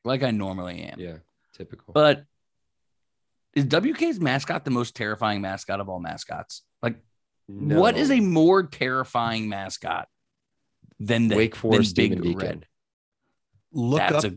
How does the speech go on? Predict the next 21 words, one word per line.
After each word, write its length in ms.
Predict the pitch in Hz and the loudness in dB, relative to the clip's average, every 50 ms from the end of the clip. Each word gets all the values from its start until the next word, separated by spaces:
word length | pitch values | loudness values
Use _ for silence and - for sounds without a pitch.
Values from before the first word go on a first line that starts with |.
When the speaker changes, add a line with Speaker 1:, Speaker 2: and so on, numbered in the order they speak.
| - _ - | -12 _ -12
Speaker 1:
good 200 | - - - - | -12 -12 -12 -12
one. 360 | 55 - - - 52 - - - _ _ | -14 -16 -16 -16 -16 -18 -18 -20 _ _
Speaker 3:
look 320 | - 139 123 127 139 143 170 | -4 -2 0 0 2 2 2
up 180 | 160 160 - | 0 0 0
the 160 | - 131 120 - - | -2 -4 -2 -2 -2
old 260 | 127 120 123 135 131 | 0 0 0 -2 -4
school 440 | - - - - 135 127 123 127 120 | -6 -10 -8 -6 -4 -2 0 0 0
Nebraska 720 | 107 104 92 80 - 95 95 101 104 - - - 120 98 | 0 -2 -2 -2 0 0 0 0 0 -2 -4 -2 -2 -2
and 120 | 90 87 85 - | -2 -2 -4 -4
Iowa 420 | 90 87 87 90 90 87 82 82 80 | -2 -2 0 0 0 0 -2 -2 -4
mascots, 500 | 80 78 78 78 - - - - 78 - | -4 -6 -6 -6 -6 -8 -6 -2 0 2
Speaker 2:
That's 180 | 110 110 - | 2 4 4
a 60 | 110 95 | 2 4
bad 240 | 87 92 90 90 90 | 6 6 6 8 8
Speaker 3:
too. 40 | 90 | 8
Speaker 2:
one. 220 | 90 87 87 87 - - | 6 6 4 2 0 2
Those 200 | - 101 101 95 | 4 4 6 6
are 80 | 101 | 6
both 280 | 95 95 95 92 - _ | 6 6 6 6 4 _
bad. 340 | - 90 87 87 85 85 82 87 - _ _ _ _ - | 0 0 0 2 0 -2 -2 -6 -12 _ _ _ _ -4
Yeah, 300 | 95 92 90 87 85 | -2 -2 0 0 -2